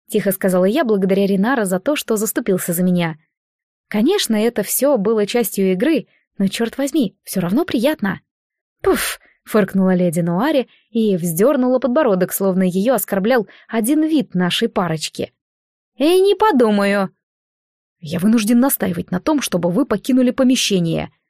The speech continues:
с нажимом сказал Ренар, положив свою руку поверх моей. "Ох, горячие мурашки, молнии, вот из чего бы это?"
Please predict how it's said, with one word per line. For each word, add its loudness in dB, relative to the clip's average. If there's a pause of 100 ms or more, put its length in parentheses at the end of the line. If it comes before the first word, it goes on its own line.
(120)
с -8
нажимом 2
сказал 0
Ренар, 2 (240)
положив -2
свою -2
руку 0
поверх -2
моей. -4 (520)
"Ох, -2 (100)
горячие 0
мурашки, 0
молнии, 2 (280)
вот -10
из -6
чего -2
бы 0
это?" -4